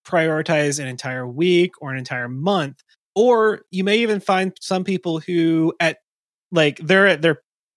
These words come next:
their peak, they're at their most optimal time in the beginning of the day. Uh, and we'll get into that in just a little bit. And they don't wanna waste time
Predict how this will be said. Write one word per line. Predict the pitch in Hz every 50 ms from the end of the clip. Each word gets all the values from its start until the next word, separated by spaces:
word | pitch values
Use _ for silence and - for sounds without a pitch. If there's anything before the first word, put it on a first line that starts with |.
| _ -
their | 151 147 131
peak, | - - - 208 202 170 -
they're | - 160 160
at | 160 147
their | 147 139 135 135 131 _ - 170
most | 175 175 - -
optimal | - 160 160 156 - 170 147 135 131
time | - 151 147 151 151 147
in | 135
the | 127
beginning | 131 143 127 139 139 147 147 139
of | 127 123
the | 120
day. | 123 123 123 120 120 151 175 - _ _ _ _ _ _ _ _ _ _ _ _ _ _ _ -
Uh, | 143 123 123
and | 135 147
we'll | 156 151
get | 151 139
into | 143 139 135 -
that | 147 139 135
in | 135 135
just | 131 - -
a | 127
little | 131 175 202 180
bit. | 151 143 131 127 - _ _ _ _ _ _ _ - -
And | 156 147 143
they | 165 196
don't | 226 220 -
wanna | 185 196 190 165
waste | 139 151 165 175 - - -
time | - 165 175 185 170 143 139 143 139